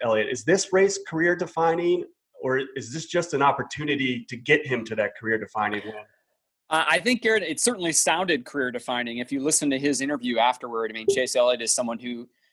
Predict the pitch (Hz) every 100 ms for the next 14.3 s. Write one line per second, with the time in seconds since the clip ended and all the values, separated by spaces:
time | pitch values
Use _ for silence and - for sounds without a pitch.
0 | _ _ 170 175 175 156 147 151 160 151
1 | 139 139 147 147 131 123 127 131 139 127
2 | 123 110 - 135 139 147 143 - 120 110
3 | 131 135 120 127 127 123 - 123 123 -
4 | 127 - 123 117 120 120 123 120 110 107
5 | 107 110 131 - 131 120 135 135 131 123
6 | 131 127 127 _ _ _ - 117 117 -
7 | 131 117 123 104 - - 117 120 110 120
8 | 123 120 117 135 131 - 127 131 127 127
9 | 139 120 120 127 127 117 123 123 123 107
10 | - 139 123 127 127 117 117 113 - 131
11 | 120 107 107 135 123 - 135 123 - 127
12 | 120 123 151 156 156 175 - 147 123 151
13 | 117 113 120 120 120 117 127 120 110 113
14 | - 113